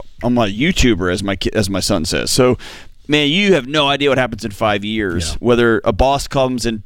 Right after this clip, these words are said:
Speaker 1: taps you on the shoulder, you get fired, your wife gets promoted, who knows, right? So, uh, uh, it's important to plan, it's important to have dreams, and it's important to be very specific about those dreams,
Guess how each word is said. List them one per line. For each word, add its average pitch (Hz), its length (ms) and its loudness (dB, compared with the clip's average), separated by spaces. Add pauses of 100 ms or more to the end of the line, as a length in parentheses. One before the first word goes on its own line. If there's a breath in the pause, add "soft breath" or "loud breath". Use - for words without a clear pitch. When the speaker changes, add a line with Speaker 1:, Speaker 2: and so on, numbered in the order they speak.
Speaker 1:
taps 135 280 2
you 131 80 0
on 117 80 -2
the 107 60 -4
shoulder, 143 400 2
you 131 180 2
get - 180 0
fired, 147 640 2
your 101 180 -2
wife 151 340 0
gets 147 160 -4
promoted, 143 360 0
who 170 140 4
knows, 135 600 4
right? 113 240 2 (300 loud breath)
So, 135 320 2 (140)
uh, 131 100 -4 (180)
uh, 170 200 0
it's 175 400 -4
important 190 320 2
to 170 60 -2
plan, 175 480 0
it's 156 140 -4
important 156 260 0
to 143 40 2
have 110 160 0
dreams, 160 540 -2
and 127 80 0
it's 117 100 -2
important 147 300 2
to 117 60 -2
be 107 60 -10
very 170 160 0
specific 151 520 -2
about 139 200 0
those 127 180 0
dreams, 147 360 0